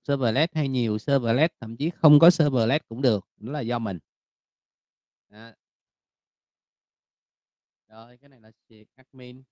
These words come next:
shift process serverless đúng không? Đây. Copy nguyên cái đường dẫn này mình bỏ qua cái A H ref đã hả? Đây ha.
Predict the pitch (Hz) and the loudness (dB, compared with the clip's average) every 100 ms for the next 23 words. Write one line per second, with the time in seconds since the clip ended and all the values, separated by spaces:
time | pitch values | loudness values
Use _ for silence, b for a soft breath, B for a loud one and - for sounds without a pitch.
0 | _ _ _ _ _ _ _ _ _ _ | _ _ _ _ _ _ _ _ _ _
1 | 101 107 _ 104 101 - 131 _ _ _ | -20 -20 _ -20 -20 -20 -20 _ _ _
2 | _ _ _ _ _ _ 101 98 113 - | _ _ _ _ _ _ -20 -20 -20 -18
3 | 127 127 101 _ _ _ _ _ _ _ | -18 -18 -18 _ _ _ _ _ _ _
4 | _ _ _ _ _ _ 101 101 104 110 | _ _ _ _ _ _ -20 -18 -18 -20
5 | _ _ _ _ _ _ _ _ _ _ | _ _ _ _ _ _ _ _ _ _
6 | - 127 123 113 120 120 98 95 95 113 | -20 -20 -12 -12 -12 -14 -14 -18 -20 -20
7 | 98 90 82 101 110 - 110 120 120 110 | -20 -18 -12 -6 -6 -4 -6 -6 -10 -12
8 | 117 123 123 135 104 110 104 117 _ _ | -10 -6 -6 -6 -10 -10 -10 -14 _ _
9 | _ _ _ _ _ _ _ _ _ _ | _ _ _ _ _ _ _ _ _ _
10 | _ _ _ _ _ _ _ _ _ _ | _ _ _ _ _ _ _ _ _ _
11 | _ _ _ _ _ _ _ 101 101 101 | _ _ _ _ _ _ _ -20 -16 -16